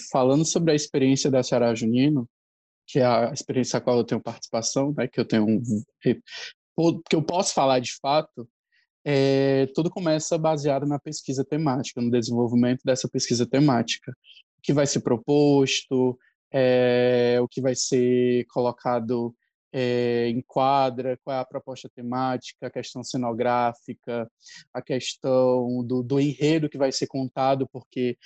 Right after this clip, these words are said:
a, a tendência dessa espetacularização das quadrilhas juninas, né, que muita gente costuma dizer que tá virando carnaval, mas eu,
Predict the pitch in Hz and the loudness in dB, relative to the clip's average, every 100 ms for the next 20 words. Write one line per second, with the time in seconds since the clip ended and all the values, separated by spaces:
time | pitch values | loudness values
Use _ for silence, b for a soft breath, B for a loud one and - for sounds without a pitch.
0 | b _ 135 131 147 135 139 135 147 160 | b _ -4 -2 -4 -2 0 2 2 0
1 | 147 135 139 - 143 135 135 127 123 127 | -2 -2 -4 -10 -6 -2 0 0 0 -2
2 | - 123 123 - 127 120 127 127 127 123 | -2 -4 -4 -4 -4 0 2 2 0 0
3 | 135 135 123 131 - 131 139 160 143 143 | 2 0 -2 -6 -4 -4 -2 0 0 0
4 | - 135 135 127 120 123 123 127 120 127 | -2 -4 -2 -2 0 -2 0 0 0 0
5 | 120 127 127 127 127 123 117 120 123 123 | 2 0 0 -2 0 0 2 0 2 0
6 | 120 131 143 143 | 0 2 2 0